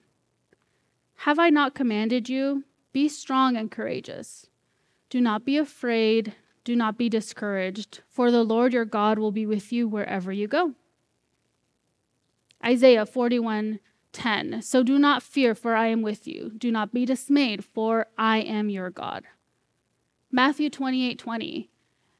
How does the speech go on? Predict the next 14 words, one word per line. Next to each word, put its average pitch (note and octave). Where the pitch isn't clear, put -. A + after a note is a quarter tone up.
And A#3+
before C4+
Jesus A#3+
left G#3+
this G#3
earth, G#3
he -
spoke A#3+
the A#3+
following A3
words G#3+
to -
his A3
disciples, G3+